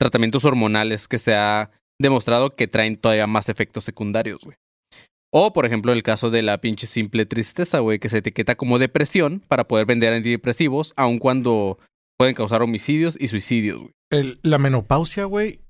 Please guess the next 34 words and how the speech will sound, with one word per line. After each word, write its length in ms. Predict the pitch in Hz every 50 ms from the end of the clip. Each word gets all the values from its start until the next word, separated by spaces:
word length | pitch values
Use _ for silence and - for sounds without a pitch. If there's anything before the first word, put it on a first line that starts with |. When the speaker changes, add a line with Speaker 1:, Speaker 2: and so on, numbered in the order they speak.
| _ _ -
Speaker 2:
es, 180 | 139 120 113 135
es, 240 | 127 117 113 117 - - -
es 140 | 127 131 -
cierto, 300 | - 170 185 - - 147
la 80 | 135
menopausia 340 | 123 117 104 - 156 - 180
no 60 | 185
ocupa 380 | 180 - - 190 170 - 185 180
tratamiento 540 | - 180 165 160 - 131 127 143 170 160 185
alguno, 280 | 165 143 139 170 185 160
güey. 160 | 107 95 98 - _ _ _ _ _ _ _ _ _ _ _ _ _ _ _ _ _ _ _ _ _ _ -
Ha, 60 | 151
ha, 180 | 160 - 151 160
ha, 280 | 160 - 147 151 147
ha 140 | 147 - 151
habido 680 | 151 151 170 170 165 180 185 185 175 165 143 131 117 110
casos 240 | - 107 - 180 160
de 60 | 160
mujeres 340 | 131 110 - 127 139 160 -
que 100 | - 139
no 180 | 127 127 127 127
toman 280 | - 147 151 151 147
absolutamente 600 | 147 143 - - 135 135 147 139 143 139 131 131
nada 160 | 123 123 127
de 40 | 123 -
su 100 | - 120
periodo 180 | - 123 120 117
de 40 |
menopausia, 260 | 117 110 107 101 - 110
Speaker 1:
Y 40 |
todo 200 | - 113 113 -
cool, 140 | - 139 135 131
Speaker 2:
güey. 80 | 135 160
Speaker 1:
¿no? 80 | 208